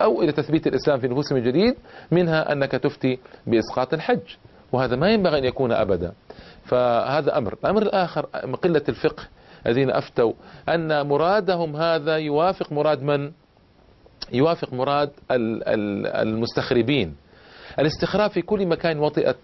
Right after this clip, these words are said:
قدمه الدنسة فيه حرص على منع الحج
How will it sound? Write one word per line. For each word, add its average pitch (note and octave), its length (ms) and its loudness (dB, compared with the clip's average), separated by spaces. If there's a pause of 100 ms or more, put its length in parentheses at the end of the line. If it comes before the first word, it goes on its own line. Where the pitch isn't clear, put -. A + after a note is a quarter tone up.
(300)
قدمه C#3 260 0
الدنسة A#2+ 500 0
فيه E3 340 2 (500)
حرص D#3+ 300 0
على C3 400 0 (100)
منع B2 300 0
الحج G#2 260 -4